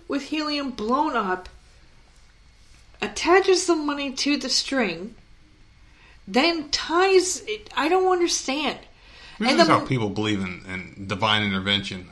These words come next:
Speaker 2: 'Cause I guarantee you some poor family's sitting there, like,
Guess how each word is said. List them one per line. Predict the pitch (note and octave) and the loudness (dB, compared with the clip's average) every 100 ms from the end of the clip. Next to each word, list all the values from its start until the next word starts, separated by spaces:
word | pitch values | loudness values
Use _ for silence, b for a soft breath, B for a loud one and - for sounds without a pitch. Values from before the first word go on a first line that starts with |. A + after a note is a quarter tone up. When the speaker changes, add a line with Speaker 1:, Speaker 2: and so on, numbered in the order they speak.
| - | -6
Speaker 2:
'Cause | A#2 | 0
I | D#3 | 0
guarantee | C#3+ D3 A2+ A2+ | 0 -2 -2 -2
you | |
some | G#2 B2 | -2 -2
poor | A2+ A#2+ G#2+ | -2 -2 -2
family's | A2 G2 F#2+ F#2 | 0 -2 -2 -4
sitting | - F#2 | -4 -6
there, | F#2 F#2 | -8 -8
like, | F#2 F#2+ | -6 -8